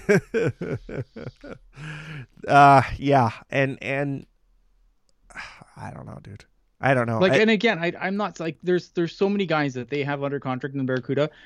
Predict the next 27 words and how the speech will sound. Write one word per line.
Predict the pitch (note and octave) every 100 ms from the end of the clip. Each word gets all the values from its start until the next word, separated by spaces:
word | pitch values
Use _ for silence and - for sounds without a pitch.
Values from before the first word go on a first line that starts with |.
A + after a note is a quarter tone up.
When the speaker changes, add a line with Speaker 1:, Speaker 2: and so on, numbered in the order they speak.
| -
Speaker 2:
and, | D#3
like, | F3+ -
Lacey | F#3 F#3+ F#3+ -
in | F#3+
the | E3+
chat | - G2 -
saying, | G#2
like, | A2+ G#2+ _ _ _
at | C#3
this | C3+ D#3+
point, | E3+
whatever, | E3 G3+ B2
call | G#2 D#3+ E3+
them | F3
up, | C#3+ -
like, | A#2 A#2
see | - E3
what | D#3+ E3
they, | C3 -
see | - F3+ F3+ F3
if | D#3+
anything | F3 F3 E3
changes, | D3 D#3+ B2+ G#2+
see | - C#3+
if | C#3
they | D3+ C#3+
can, | D3 C#3+ C3